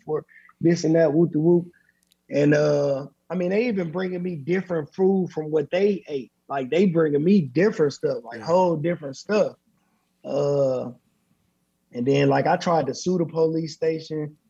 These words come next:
Speaker 1: Nobody would touch it with a ten-foot pole.
Speaker 2: Hmm.
Speaker 1: They ain't touching it. They wouldn't do it. Like, I don't understand. I didn't, never understood why. Like, you, you, you slander my character on T V,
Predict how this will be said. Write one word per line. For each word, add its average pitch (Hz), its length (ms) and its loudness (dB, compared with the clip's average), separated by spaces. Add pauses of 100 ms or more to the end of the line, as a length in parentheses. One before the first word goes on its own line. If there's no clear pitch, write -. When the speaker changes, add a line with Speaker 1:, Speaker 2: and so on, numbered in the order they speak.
Speaker 1:
Nobody 143 360 2
would 143 160 0
touch 151 240 -2
it 139 40 -4
with 131 120 -2
a 131 40 -6
ten-foot 143 460 -4
pole. 127 340 -2 (680)
Speaker 2:
Hmm. 120 300 -12 (580)
Speaker 1:
They 139 120 -4
ain't 143 180 0
touching 123 300 -2
it. - 40 -12 (100)
They 143 120 4
wouldn't 165 260 4
do 180 200 6
it. 120 140 -2 (140)
Like, 135 200 -2
I 143 100 0
don't 165 180 2
understand. 170 460 -2
I 165 100 0
didn't, 170 220 -2
never 180 240 -4
understood 175 580 -6
why. 156 280 -6
Like, 135 240 -8
you, 180 300 -8 (380)
you, 180 400 0 (680)
you 180 200 4
slander 175 500 2
my 156 200 0
character 170 680 -2 (880)
on 156 220 0
T 190 260 4
V, 175 460 0